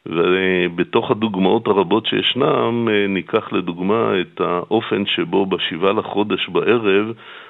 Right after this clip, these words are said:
הוא הגיע לפיקוד דרום בכדי לאשר את תוכנית התקפת הנגד הפיקודית,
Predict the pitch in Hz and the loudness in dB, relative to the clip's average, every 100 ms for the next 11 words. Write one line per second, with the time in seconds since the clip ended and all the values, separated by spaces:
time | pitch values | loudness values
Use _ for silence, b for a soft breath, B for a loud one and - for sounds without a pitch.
0 | B - 90 85 98 107 101 - 82 104 | B -8 -8 -4 0 0 0 -4 -4 0
1 | 92 82 117 131 110 - 90 90 82 82 | 0 2 2 2 0 -4 -2 0 0 0
2 | - 113 104 - 95 - 107 113 104 - | 0 0 0 -4 -10 -4 2 2 2 -2
3 | 87 85 85 82 - 90 - - 101 90 | -4 -2 -4 -6 -6 -2 0 0 0 2
4 | 104 101 85 85 - - 85 107 101 | 2 0 -2 -4 -4 -2 0 2 2